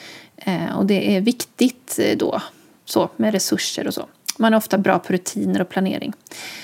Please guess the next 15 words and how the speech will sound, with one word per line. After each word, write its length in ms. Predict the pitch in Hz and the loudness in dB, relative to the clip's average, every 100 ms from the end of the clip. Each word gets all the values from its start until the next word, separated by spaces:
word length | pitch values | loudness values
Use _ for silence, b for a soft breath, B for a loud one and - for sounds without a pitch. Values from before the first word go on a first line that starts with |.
| B B - | B B 0
Ehm, 440 | 202 196 185 202 | 4 6 4 2
ett 120 | 202 | 2
exempel 520 | 214 214 190 - 196 196 | 4 4 2 4 4 6
på 120 | 190 | 4
det 60 | |
här 260 | 202 220 220 | 6 6 6
är, 280 | 175 170 - - 185 165 165 | 6 4 0 -2 2 2 2
eh, 140 | 160 147 180 - | -2 -4 -6 0
Beatrice 380 | 185 - 185 - | 0 2 -2 0
Chestnut 400 | 226 - 254 285 | 0 2 2 4
som 140 | 277 | 4
vi 120 | 240 | 6
ofta 280 | 220 - 208 | 4 4 2
refererar 440 | 214 - 247 214 220 | 4 4 4 6 6
till. 260 | 262 339 | 6 6